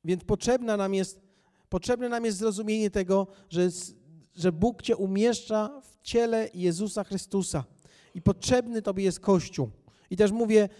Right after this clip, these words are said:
szczególnie to do osób, które się niedawno nawróciły. Potrzebujesz Kościoła. Jeżeli się tu nawróciłeś, to zacznij się tu budować, tak?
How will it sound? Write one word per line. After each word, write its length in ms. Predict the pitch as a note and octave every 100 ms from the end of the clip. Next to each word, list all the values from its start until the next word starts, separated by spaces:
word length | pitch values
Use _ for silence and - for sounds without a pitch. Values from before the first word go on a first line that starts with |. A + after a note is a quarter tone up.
| -
szczególnie 500 | - A3 G3 A#3 A3
to 100 | A3
do 180 | G3+ G#3+
osób, 240 | G#3 G#3
które 180 | - G3+
się 280 | G#3 G3+ -
niedawno 500 | F3 G3+ A3+ A#3 A3+
nawróciły. 600 | G3 E3+ D#3 - C#3 A#2 - -
Potrzebujesz 500 | - G3 A3 G#3+ A#3+
Kościoła. 580 | - A#3 - B3 D#3+ A#2+ C3+ _ -
Jeżeli 260 | F3+ G3 G3 - -
się 200 | - F#3
tu 200 | E3 B3
nawróciłeś, 680 | B3 A#3 B3 - B3+ C4 - - -
to 120 | -
zacznij 320 | F#3 A3 - A3
się 120 | A3+
tu 120 | B3+
budować, 600 | B3+ C4 B3+ D3 - -
tak? 320 | - A#3 -